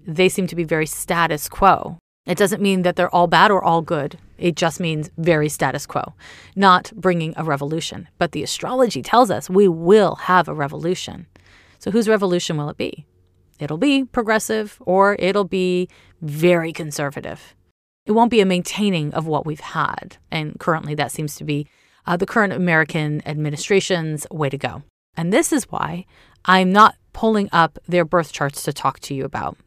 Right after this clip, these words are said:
Biden or Harris. And just a quick aside, I don't look at, like, famous people's birth charts and discuss them in public. I, I have an ethical conflict with that. But for, uh, civil servants, people who put themselves in a position to,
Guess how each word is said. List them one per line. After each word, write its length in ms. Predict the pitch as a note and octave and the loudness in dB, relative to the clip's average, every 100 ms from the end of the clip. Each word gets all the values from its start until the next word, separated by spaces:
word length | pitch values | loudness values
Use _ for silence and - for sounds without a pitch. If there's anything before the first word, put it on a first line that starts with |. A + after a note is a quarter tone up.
| - | -8
Biden 400 | D3+ C#3 C#3+ C#3 | 0 0 0 -6
or 120 | C#3 | -8
Harris. 560 | - A2+ - - - - _ _ _ _ - | -8 -10 -10 -12 -14 -16 _ _ _ _ 0
And 300 | A3+ G#3+ - _ _ _ _ F#3 | 2 2 -2 _ _ _ _ -4
just 200 | A3+ G3+ | -2 -2
a 40 | |
quick 200 | - F3+ | -2 -2
aside, 520 | F3 F3 D#3 D3 D3 _ _ - | 0 0 0 0 -2 _ _ 4
I 160 | G#3+ | 6
don't 220 | B3+ C4 G3+ | 8 4 4
look 220 | G#3 G3 | 2 2
at, 100 | - | 0
like, 220 | D#3+ - | -2 -4
famous 320 | E3 E3 F3 | -2 0 -2
people's 340 | - G#3+ G3+ - | -2 -4 -4 -2
birth 240 | G#3 G3 | -2 -2
charts 300 | - G#3 - | 0 -2 -2
and 80 | E3+ | -6
discuss 360 | D#3+ - D#3+ | -6 -4 -4
them 120 | E3+ D#3 | -4 -6
in 100 | D3+ | -2
public. 440 | E3 E3 G#3 - | -2 0 -2 -2
I, 200 | - D#3+ F3+ A#3 - | -4 -6 -6 -20 -14
I 80 | D#3+ | -6
have 140 | E3 | -4
an 60 | D#3+ | -2
ethical 320 | D3 - - | -4 -4 -6
conflict 460 | - F3 F3 G#3 - | 0 0 2 -2 -2
with 120 | G3+ | 2
that. 220 | G#3+ G3+ - - - _ | 2 2 -4 -20 -20 _
But 240 | G#3+ G3+ - _ | 4 4 2 _
for, 560 | _ G#3 G3 F#3+ F3+ D#3 | _ 4 6 6 4 2
uh, 180 | D#3+ | -2
civil 220 | - G3 F#3+ | 0 -2 0
servants, 640 | F#3 F#3+ A3+ A3+ - - | 0 0 0 -2 -10 -12
people 240 | - G3 F3 | -4 -2 0
who 60 | F3 | 0
put 200 | F#3+ F3 | -2 -4
themselves 680 | E3 F3 D#3+ D#3 D#3+ - - | -4 0 0 0 -6 -12 -12
in 140 | - F3+ | -2 -2
a 40 | |
position 460 | D#3+ D#3 D#3 D#3+ D#3 | 0 -2 -2 -4 -6
to, 460 | - D#3+ D#3 D3+ | -6 -4 -2 -4